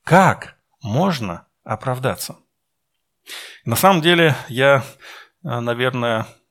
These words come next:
не поскромничаю, если скажу, что этот отрывок в послании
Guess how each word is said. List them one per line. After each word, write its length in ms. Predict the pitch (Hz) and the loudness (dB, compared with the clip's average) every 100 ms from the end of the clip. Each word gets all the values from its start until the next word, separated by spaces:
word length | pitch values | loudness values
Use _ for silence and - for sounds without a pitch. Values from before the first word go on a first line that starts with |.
| - | -14
не 320 | 131 127 131 | -6 -4 -2
поскромничаю, 680 | 123 120 143 156 139 - 117 | -2 -2 0 0 0 0 -2
если 160 | 113 | -4
скажу, 300 | 110 120 120 | -6 -4 -4
что 200 | - 120 | -4 -4
этот 240 | 110 127 117 | -2 0 0
отрывок 560 | 107 127 156 139 104 | 0 0 2 0 -2
в 80 | - | -6
послании 680 | 107 - 131 131 131 113 | -8 -6 -4 -4 -4 -8